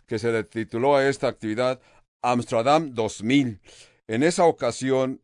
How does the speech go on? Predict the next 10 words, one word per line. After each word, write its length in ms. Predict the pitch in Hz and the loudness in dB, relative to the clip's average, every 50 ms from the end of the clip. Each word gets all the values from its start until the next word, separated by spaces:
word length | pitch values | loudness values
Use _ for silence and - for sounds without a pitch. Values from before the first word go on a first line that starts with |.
| _ _ _ | _ _ _
había 320 | 71 98 113 113 123 139 | -8 -4 -4 -2 -2 -4
gente 300 | - 143 143 143 - 135 | -2 -2 -4 -4 -2 -4
de 140 | 123 117 107 | -2 -2 -4
todos 420 | 104 - 131 135 139 127 101 104 - _ | -2 -2 -2 0 0 -2 -4 -8 -18 _
del 240 | - 110 104 104 104 | -14 -8 -6 -4 -4
mundo, 380 | 113 120 123 123 120 120 110 - | -2 -2 -2 -2 -4 -6 -8 -8
cristianos, 580 | - 101 95 - - 117 117 120 123 123 120 | -8 -8 -8 -6 -4 -2 -2 0 0 -2 -4
misioneros, 640 | 120 110 101 107 101 98 104 117 120 123 123 120 - _ _ _ - | -4 -6 -6 -6 -6 -4 -4 -2 -2 -2 -4 -6 -8 _ _ _ -4
evangelistas, 880 | 117 117 110 110 95 98 101 110 123 131 123 - 131 120 120 - - - _ _ _ _ _ _ | -4 -2 -2 -2 -4 -4 -4 -4 -4 -4 -4 -2 -2 -2 -2 -2 -8 -16 _ _ _ _ _ _
trabajadores, 1000 | _ 117 117 117 110 98 107 110 117 131 147 147 143 147 143 139 - - - _ | _ -2 0 0 0 0 0 0 2 2 4 4 4 2 2 0 -4 -12 -18 _